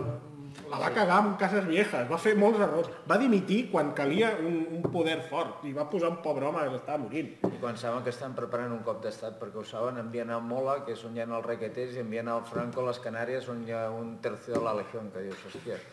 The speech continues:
Speaker 2: genial. Eh,
Speaker 1: És un error tras, tras, fi-, llavors
Speaker 2: com-,
Speaker 1: tot això
Speaker 2: comença
Speaker 1: et
Speaker 2: la
Speaker 1: fa
Speaker 2: guerra,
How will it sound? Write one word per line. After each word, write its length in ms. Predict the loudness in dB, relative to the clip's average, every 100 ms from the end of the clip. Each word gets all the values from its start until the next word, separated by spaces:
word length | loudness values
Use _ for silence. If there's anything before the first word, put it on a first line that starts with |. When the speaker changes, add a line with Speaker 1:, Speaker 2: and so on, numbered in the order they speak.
| -20 -12
Speaker 2:
genial. 460 | -6 -4 0 0 -2 -6 -12 -16 -16 -18 -6
Eh, 320 | 0 2 4 6
Speaker 1:
És 80 |
un 80 | 6
error 320 | 6 6 4
tras, 300 | 4 2 2 -2
tras, 320 | -6 -8 -14 -14
fi-, 100 | -14 -14 -20 -20 -2
llavors 220 | 2 2
Speaker 2:
com-, 80 | 2
Speaker 1:
tot 80 | 4
això 160 | 4 6
Speaker 2:
comença 300 | 8 6 4
Speaker 1:
et 40 | 6
Speaker 2:
la 60 | 6
Speaker 1:
fa 60 |
Speaker 2:
guerra, 240 | 6 6